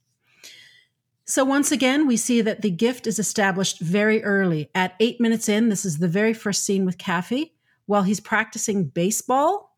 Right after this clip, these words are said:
we see him plead a drug possession charge down to a C misdemeanor with fifteen days restricted duty. So tick that box. Uh, other characters, as I said, are revealing and endorsing the gift to the audience.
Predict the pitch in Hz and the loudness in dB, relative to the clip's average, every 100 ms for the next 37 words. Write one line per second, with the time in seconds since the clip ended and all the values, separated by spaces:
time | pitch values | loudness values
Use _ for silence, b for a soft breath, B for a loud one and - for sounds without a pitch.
0 | _ _ _ 233 - 240 214 202 185 _ | _ _ _ 0 2 2 2 0 -2 _
1 | _ - - 262 269 220 185 226 240 233 | _ -10 -2 0 0 -4 -2 0 0 -2
2 | 220 214 269 - - 196 180 170 - - | -2 0 -2 -2 0 2 2 -2 -4 -2
3 | 202 185 190 175 - 254 254 - 240 214 | 0 -2 -4 -4 -2 0 0 0 0 2
4 | 202 196 175 - 214 - 208 202 185 180 | 0 0 -4 -4 -6 -2 -2 0 0 0
5 | 180 - 180 - 160 151 143 - _ _ | -2 -4 -6 -6 -6 -6 -10 -12 _ _
6 | _ _ _ - - 190 - 180 _ _ | _ _ _ -8 -2 -2 -4 -12 _ _
7 | 226 220 196 175 156 - - - - _ | -4 0 0 0 -4 -8 -10 -10 -12 _
8 | _ _ _ _ _ _ _ b b b | _ _ _ _ _ _ _ b b b
9 | _ _ _ - 202 196 262 285 277 254 | _ _ _ -2 0 2 2 2 0 0
10 | 247 247 262 247 214 220 - 226 226 202 | 0 0 -2 0 0 0 0 2 2 2
11 | 190 202 214 214 214 190 185 160 190 196 | 2 2 2 2 0 0 2 2 0 -2
12 | - 202 180 196 185 - 175 185 220 277 | -2 -2 -2 -4 -4 -4 -2 0 0 0
13 | 349 - | -2 -4